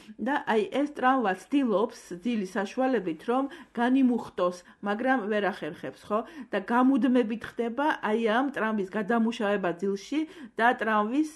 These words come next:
მის, მ, მუხტის ენერგიის,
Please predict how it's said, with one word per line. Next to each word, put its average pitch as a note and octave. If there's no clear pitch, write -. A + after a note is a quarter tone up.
მის, F#3
მ, F3+
მუხტის B3
ენერგიის, A#3